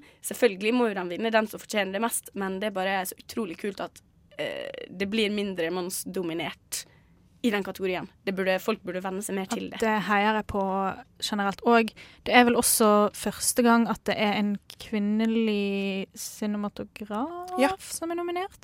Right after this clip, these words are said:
Speaker 2: tror jeg.
Speaker 3: For, ehm,
Speaker 2: Og er det, men
Speaker 3: er det Shape of Water? Nei.
Speaker 2: Er det Lady Bird det også? Nei?
Speaker 3: Nei, det er
Speaker 2: Jeg, nei, jeg
Speaker 3: ikke.
Speaker 2: husker ikke. Åh, det var dårlig å trekke en sånn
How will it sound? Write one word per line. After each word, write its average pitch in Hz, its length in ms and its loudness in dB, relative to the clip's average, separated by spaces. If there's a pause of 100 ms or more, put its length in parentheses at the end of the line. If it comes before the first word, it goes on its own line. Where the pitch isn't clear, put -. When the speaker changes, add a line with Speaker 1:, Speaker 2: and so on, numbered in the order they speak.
Speaker 2:
tror 339 240 -4
jeg. 381 160 -10 (360)
Speaker 3:
For, 226 220 -8 (120)
ehm, 208 840 -8 (1080)
Speaker 2:
Og 214 580 -2
er 254 220 2
det, 208 180 -6
men 240 120 4
Speaker 3:
er 220 40 4
det 226 100 -2
Shape 208 240 -6
of 196 60 -10
Water? 196 160 -8
Nei. 202 200 -6 (200)
Speaker 2:
Er 269 80 8
det 247 100 4
Lady 233 480 4
Bird 208 260 -6
det 214 140 -4
også? 330 340 -8
Nei? 233 200 2 (140)
Speaker 3:
Nei, 233 240 -2
det 233 60 0
er 240 120 4
Speaker 2:
Jeg, 254 140 -8
nei, 208 160 2
jeg - 80 -6
Speaker 3:
ikke. 214 100 -2
Speaker 2:
husker - 340 -6
ikke. - 180 -8 (540)
Åh, 262 200 4 (140)
det 262 140 8
var 214 100 2
dårlig 202 540 -2 (100)
å - 60 -6
trekke - 380 -10
en 196 100 -6
sånn 202 140 -4